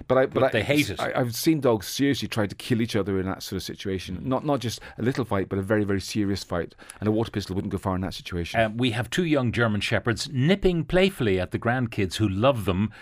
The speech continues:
Speaker 2: How do you reprimand the dogs who have this little habit?
Speaker 1: I, I don't like the idea of nipping playfully because that sounds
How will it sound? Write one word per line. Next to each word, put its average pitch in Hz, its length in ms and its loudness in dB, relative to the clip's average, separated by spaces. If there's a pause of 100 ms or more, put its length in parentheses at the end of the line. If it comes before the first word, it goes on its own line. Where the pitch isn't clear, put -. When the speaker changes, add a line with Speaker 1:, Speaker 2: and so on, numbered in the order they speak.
(240)
Speaker 2:
How 143 160 0
do 135 100 -2
you 127 80 0
reprimand 113 640 0
the 92 60 -6
dogs 73 500 -4
who 78 160 -6
have 80 180 -10
this - 180 -12
little 80 220 -12
habit? 80 400 -12 (1700)
Speaker 1:
I, - 40 0 (200)
I 123 60 2
don't 202 180 -2
like 151 280 -2
the 110 140 -2
idea 104 260 0
of 90 60 -2
nipping 95 540 -4 (140)
playfully 92 600 -4
because 101 260 -8
that - 240 -4
sounds 104 1000 -4